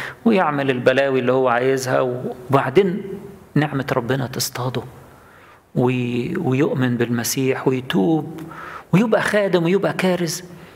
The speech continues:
فبولس الرسول يروح بعد كده عن الموقف، وبيشوف كده المنظر كله بتاع القصة، وبيقول لإيه؟ ل-، لفيليمون. بيقول له:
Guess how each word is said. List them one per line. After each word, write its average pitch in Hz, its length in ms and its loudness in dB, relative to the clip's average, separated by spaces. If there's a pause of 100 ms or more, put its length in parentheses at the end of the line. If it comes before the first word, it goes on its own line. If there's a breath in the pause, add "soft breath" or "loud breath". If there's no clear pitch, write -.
(600 loud breath)
فبولس 147 2000 0
الرسول 175 340 0 (180)
يروح - 220 0 (100)
بعد 151 540 2
كده 190 220 2
عن 117 180 -4
الموقف، 156 640 -2
وبيشوف 131 480 0
كده 151 220 -2
المنظر 127 440 0
كله 156 320 2 (320)
بتاع 101 160 -2
القصة، - 460 0 (580 loud breath)
وبيقول 160 520 2
لإيه؟ 127 360 0 (400 loud breath)
ل-، 123 380 0
لفيليمون. 123 760 0 (360 loud breath)
بيقول 214 440 2
له: 156 200 0